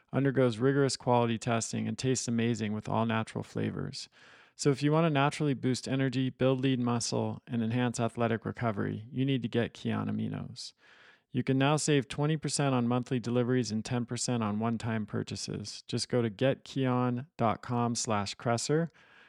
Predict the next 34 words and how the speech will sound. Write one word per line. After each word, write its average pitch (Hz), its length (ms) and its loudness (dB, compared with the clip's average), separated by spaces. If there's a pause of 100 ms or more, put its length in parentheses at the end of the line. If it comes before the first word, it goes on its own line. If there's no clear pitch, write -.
(220)
That's 117 420 2
G 127 160 0
E 139 320 2
T 131 440 -2
K 135 320 2
I 120 340 0
O 120 380 2
N 120 540 0
dot 113 320 2
com 120 440 0
slash 110 580 0
Kresser 117 440 0
to 104 80 -6
get 107 140 -4
my 107 160 -4
fundamental 127 540 0
supplement 110 500 -4
for 107 120 -10
fitness, 104 560 -4
Kion 117 540 -2 (120)
Aminos. - 640 -6 (1120)
Hey 226 120 10
everyone, 202 300 8
Chris 139 220 0
Kresser 135 300 4
here. 202 200 6
Welcome 123 340 2
to 139 120 0
another 127 280 2
episode 165 400 4
of 113 120 2
Revolution 120 460 2
Health 123 240 -2
Radio. 107 440 -2